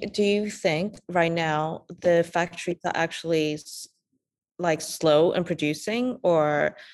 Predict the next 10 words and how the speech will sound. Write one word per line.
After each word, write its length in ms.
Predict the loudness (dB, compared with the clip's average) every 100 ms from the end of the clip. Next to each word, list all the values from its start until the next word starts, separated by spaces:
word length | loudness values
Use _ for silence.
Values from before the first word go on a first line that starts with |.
| -20 _ -8
um, 640 | -2 0 -2 -4 -6 -8 -12 _ -4
this 200 | -2 -2
is 100 | -6
deliberate, 680 | -2 0 0 0 -2 -2 -8 -6
like, 160 | -2
they're 140 | 0 -2
just 180 | -4
controlling 800 | -6 -8 -2 -2 0 -2 -6 -8 -14 _ -2
the 120 | 2
output? 440 | 2 0 -4 -6